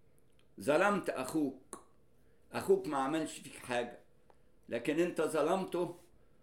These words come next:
و-، و-، و-، وطمعت في أرضه،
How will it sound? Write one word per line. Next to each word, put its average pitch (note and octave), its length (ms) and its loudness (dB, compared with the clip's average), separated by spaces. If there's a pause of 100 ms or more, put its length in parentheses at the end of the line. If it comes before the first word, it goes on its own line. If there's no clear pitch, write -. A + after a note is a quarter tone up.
(440)
و-، B2 320 2
و-، A2+ 420 0
و-، G2+ 200 -2
وطمعت C3 800 0
في C#3+ 520 0 (200)
أرضه، E3+ 480 4